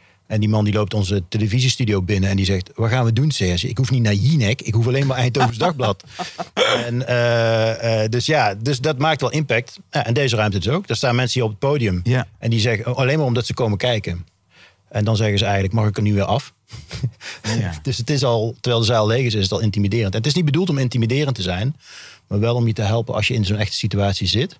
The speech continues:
Speaker 2: Ja.
Speaker 1: Ja, dat je dat dan een keer ervaren hebt.
Speaker 2: Ja, en het ziet er, eh, mijn complimenten aan, eh, aan
Speaker 1: Dank
Speaker 2: jullie.
Speaker 1: je.
Speaker 2: Het ziet er echt fantastisch professioneel uit.
Speaker 1: Ja.
Speaker 2: Ik kan me wel voorstellen, misschien is dat ook wel, eh, voor, voordat we naar jouw boek gaan. Eh, ik ben, ik ben er wel nieuwsgierig naar. Normaal gesproken als we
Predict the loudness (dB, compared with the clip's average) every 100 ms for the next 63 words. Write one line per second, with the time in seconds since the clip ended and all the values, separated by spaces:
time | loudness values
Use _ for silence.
0 | _ -2 -2 -6 _ _ _ _ -6 -4
1 | -2 -4 -2 -4 -2 -2 -2 -4 -6 -4
2 | -2 0 0 0 0 -4 -10 _ _ _
3 | -12 -8 -8 -8 -6 -4 0 0 0 2
4 | 0 0 -2 -2 0 0 0 -2 -4 -4
5 | -2 0 0 -2 -2 -2 -2 -2 -2 -4
6 | -6 -6 -4 -4 -4 -8 -8 -8 -6 -2
7 | -2 -2 -4 -4 -6 -6 -6 -4 -4 -4
8 | -2 -2 -4 -4 -6 -8 -16 _ _ _
9 | _ _ _ -4 0 0 0 0 0 0
10 | 0 0 0 -2 -2 -2 -2 -2 0 0
11 | 0 0 -2 -2 -4 -2 -2 0 0 2
12 | 2 0 0 0 0 -2 -4 -4 -2 -2
13 | -2 -4 -6 -6 -6 -6 -4 -4 -4 -2
14 | -2 -4 -4 -4 -4 -2 -2 -2 -4 -4
15 | -2 -2 -2 -4 -2 -4